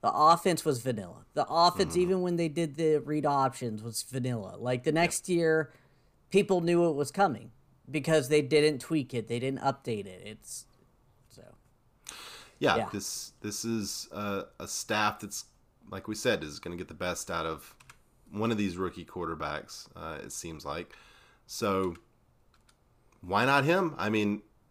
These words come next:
Speaker 2: let's talk about what it might take to get him, because we draft at nine.
Speaker 1: Mm-hmm.
Speaker 2: The hype surrounding Anthony Richardson right now is off the charts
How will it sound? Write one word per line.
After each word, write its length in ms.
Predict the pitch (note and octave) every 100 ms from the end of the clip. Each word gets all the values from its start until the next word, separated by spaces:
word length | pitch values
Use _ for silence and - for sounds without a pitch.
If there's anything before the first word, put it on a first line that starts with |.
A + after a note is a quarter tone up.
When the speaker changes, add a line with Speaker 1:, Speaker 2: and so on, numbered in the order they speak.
| -
Speaker 2:
let's 220 | A2+ -
talk 260 | - D#3 D3+
about 260 | C#3+ C3 B2
what 120 | B2+
it 60 |
might 320 | A2 A#2 A2 -
take 380 | - A2+ A2 -
to 100 | G#2+
get 300 | F2+ A#2 -
him, 320 | F2+ D#2+ E2
because 640 | D#2+ - F#2 E2+ D#2+ - - _ _ _ _ _ _ _ _ _ _ _
we 120 | - A2+
draft 320 | B2+ A#2+ A#2+
at 60 |
nine. 360 | G2+ E2+ F2 A#2 - _ _ _ _ D#3
Speaker 1:
Mm-hmm. 300 | D3 D#3+ G3+ - _ _ _ _ _ _ _ _ _ _ _ _ _ _ _ _ _ _ _ -
Speaker 2:
The 160 | G2+
hype 440 | G#2 - C3 D3 -
surrounding 640 | - - A2 G#2+ A2 G#2
Anthony 320 | G2 G2+ G2 F#2+
Richardson 480 | G2 F#2+ F#2+ F2
right 180 | E2 D#2+
now 180 | D2+ D#2+
is 100 | D#2 -
off 180 | F2+ -
the 80 |
charts 540 | E2+ - D2+ D#2+ -